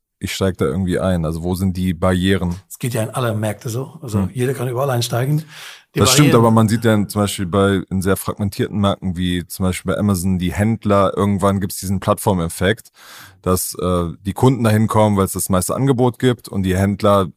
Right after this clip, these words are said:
Speaker 1: dahin gehen, weil sozusagen die meisten Kunden da sind. Also
Speaker 2: Genau, also die, die Barrieren sind natürlich Zugang zu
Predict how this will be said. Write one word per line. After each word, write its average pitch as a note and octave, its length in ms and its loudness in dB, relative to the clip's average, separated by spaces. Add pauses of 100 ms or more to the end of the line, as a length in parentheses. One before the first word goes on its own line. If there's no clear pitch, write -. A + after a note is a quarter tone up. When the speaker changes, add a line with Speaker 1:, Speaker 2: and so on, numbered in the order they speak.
(120)
Speaker 1:
dahin F2+ 340 -2
gehen, F2+ 200 2
weil F2+ 140 0
sozusagen F2+ 680 -2
die - 80 -10
meisten F2+ 280 -2
Kunden F2 300 -4
da E2+ 180 -4
sind. E2 300 -8 (100)
Also E2 280 -8 (760)
Speaker 2:
Genau, C3+ 220 -4
also C3+ 200 -2
die, C#3+ 160 -6
die C3+ 120 -4
Barrieren C3 400 0
sind F#3 120 0
natürlich D3+ 260 -4
Zugang E3+ 280 -2
zu C#3+ 360 -6